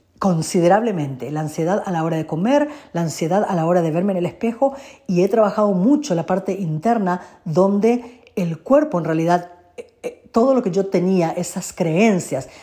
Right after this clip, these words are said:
de que el estar gordita se relacionaba con dolor, con problema, con que no te van a querer, con que no eres agradable cuando estás gordita,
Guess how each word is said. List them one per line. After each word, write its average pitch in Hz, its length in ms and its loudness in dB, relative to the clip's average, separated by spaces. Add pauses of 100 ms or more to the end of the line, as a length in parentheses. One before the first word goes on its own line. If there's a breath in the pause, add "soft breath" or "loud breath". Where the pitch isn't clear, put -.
(120)
de 165 180 -4
que 170 100 -2
el 165 60 0
estar 220 360 0
gordita 185 640 0 (200 loud breath)
se - 220 -4
relacionaba 170 600 0
con 160 200 -2
dolor, 185 440 2
con 156 200 -4
problema, 170 600 0 (220 loud breath)
con 175 180 0
que 151 120 -4
no 185 220 2
te 226 120 2
van 185 240 4
a 170 100 -4
querer, 175 500 4
con 156 180 -2
que 156 100 -4
no 165 220 0
eres 214 320 4
agradable 170 420 2
cuando 170 160 -2
estás 185 200 -8
gordita, 190 500 -2